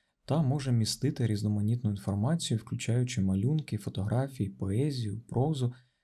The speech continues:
та інші творчі матеріали. Сам термін зін — це скорочення англійського варіанту magazine, тобто журналу. По суті, це є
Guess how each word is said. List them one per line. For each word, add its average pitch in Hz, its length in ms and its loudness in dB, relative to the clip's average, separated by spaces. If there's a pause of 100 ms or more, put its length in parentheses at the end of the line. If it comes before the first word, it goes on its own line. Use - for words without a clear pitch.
(160)
та 170 300 2
інші 123 340 2
творчі 110 440 0
матеріали. 101 680 -2 (240)
Сам 120 320 0
термін 110 400 2
зін — 175 260 0
це 123 200 0
скорочення 131 800 -2 (400)
англійського 107 720 0
варіанту 113 760 0
magazine, 110 800 2
тобто 107 320 -4
журналу. 107 680 0 (140)
По 120 100 0
суті, 185 320 -2
це 143 260 0
є 123 300 2